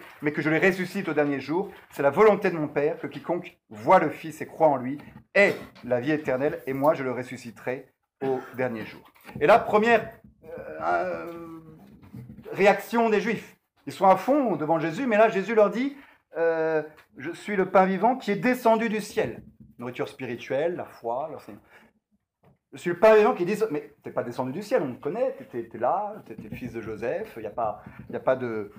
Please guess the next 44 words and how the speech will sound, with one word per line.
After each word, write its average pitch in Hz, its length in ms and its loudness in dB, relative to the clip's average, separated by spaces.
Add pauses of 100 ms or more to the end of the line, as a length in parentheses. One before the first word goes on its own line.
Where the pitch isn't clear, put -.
d'interrogation. « 139 380 0
N'es-tu 175 140 -4
pas 170 140 8
Jésus, 160 280 2
le 202 80 4
fils 185 160 -4
de 156 80 -2
Joseph, 151 340 0 (280)
dont 139 80 -6
nous 151 80 -2
connaissons 156 380 -2
le 160 180 -2
père 185 180 6
et 175 60 2
la 185 80 8
mère ? 214 340 0 (240)
Comment 180 220 4
donc, 185 240 0
dit-il, 180 400 -6 (180)
je 143 140 -2
suis 180 220 -6
descendu 147 320 -2
du 139 100 -6
ciel ? » - 280 -14 (760)
Jésus 127 160 -2
leur 147 140 4
répond, « 151 220 -4
Ne 131 80 -2
murmurez 139 440 -2
point 127 140 -2
entre 120 200 -10
vous. 123 280 -10 (260)
Nul 214 260 2
ne 196 80 4
peut 185 140 0
venir 170 260 2
à 160 60 8
moi 180 200 4
si 175 140 -8
le 147 140 0
Père 165 260 0
qui 143 140 -6
m'a 131 80 0
envoyé 127 420 -6